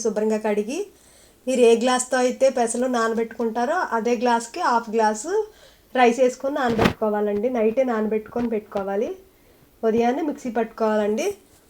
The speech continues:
ఒక ఇంచు అల్లం ము-, ఓ రెండు ఇంచులు అల్లం ముక్క, రెండు పచ్చిమిర్చి వేసి మిక్సీ పట్టి పెట్టుకోవాలండి. అలాగే దానికి ఉప్మాకండి ఒక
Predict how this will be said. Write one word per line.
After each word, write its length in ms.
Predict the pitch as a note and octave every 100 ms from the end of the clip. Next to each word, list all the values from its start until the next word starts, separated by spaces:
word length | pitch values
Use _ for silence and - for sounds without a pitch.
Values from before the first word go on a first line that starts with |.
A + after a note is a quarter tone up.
| - -
ఒక 60 | A#3 B3
ఇంచు 180 | A3 C4+
అల్లం 200 | A3 A3+ A3+
ము-, 60 | - - - -
ఓ 40 | A#3+ A#3+
రెండు 180 | A#3 A#3
ఇంచులు 300 | A#3 C#4+ B3 A#3
అల్లం 200 | G#3+ A#3 A#3
ముక్క, 220 | A#3 C#4 E4+ A4 - - _
రెండు 160 | A#3 A#3+ A3+
పచ్చిమిర్చి 400 | A3 A#3+ A#3+ C4
వేసి 160 | A#3+ C4 D4+
మిక్సీ 200 | - A3
పట్టి 160 | B3 -
పెట్టుకోవాలండి. 720 | A3+ A3 - A3 G#3+ G3+ G3+ F#4+ G#4 - _ - _ _ _ _ B3
అలాగే 260 | B3+ D#4 F4+ C4
దానికి 380 | C4 A3+ E4+ G#4+ - - - A#3+
ఉప్మాకండి 640 | A#3 B3+ C4+ C4+ A#3+ C#4 G#4+ - - _ _ _ _ _ _
ఒక 80 | -